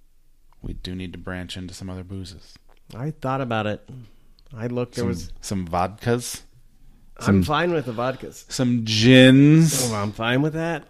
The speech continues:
Speaker 1: Some tequilas.
Speaker 2: I am a little scared of that.
Speaker 1: Some rums.
Speaker 2: I'm fine with rum. C-,
Speaker 1: Um,
Speaker 2: because I don't like rum.
Speaker 1: Yeah.
Speaker 2: I'm, I'm, I really, like, I want to explore it because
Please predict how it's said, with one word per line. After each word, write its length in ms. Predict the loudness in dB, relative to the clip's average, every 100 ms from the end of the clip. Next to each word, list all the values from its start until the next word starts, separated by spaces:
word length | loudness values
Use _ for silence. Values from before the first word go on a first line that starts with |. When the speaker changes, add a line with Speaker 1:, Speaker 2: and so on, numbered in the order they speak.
| -8
Speaker 1:
Some 200 | -6 -4
tequilas. 1080 | -6 -10 -6 0 0 4 6 6 4 0 -4
Speaker 2:
I 180 | -4 -4 -6 -6
am 140 | -6
a 40 | -4
little 220 | -6 -8
scared 300 | -8 -8 -8
of 40 | -8
that. 320 | -8 -8 -8
Speaker 1:
Some 220 | -4 -2
rums. 1120 | -2 -4 -2 2 8 8 8 0 -2 -4 -6 -8
Speaker 2:
I'm 100 | -4
fine 180 | -2 -4
with 140 | -6
rum. 340 | -8 -8 -10 -14 -14 -14 -12 -16 -16
C-, 140 | -6 -4
Speaker 1:
Um, 280 | -4 -8 -4
Speaker 2:
because 240 | -4 -2
I 80 | -2
don't 240 | -2 -4
like 220 | -4 -6 -4
rum. 320 | -6 -6 -10 -18 _
Speaker 1:
Yeah. 200 | -6 -6 -6
Speaker 2:
I'm, 280 | -4 -4 -6 -16 _
I'm, 280 | -14 -12 -12 -16
I 100 | -14
really, 600 | -12 -6 -4 -4 -6 -12 -20 -20
like, 340 | -12 -10 -10 -12
I 60 |
want 300 | -10 -6 -6
to 100 | -6
explore 500 | -8 -12 -12 -6 -4
it 100 | -4 -6
because 380 | -12 -14 -14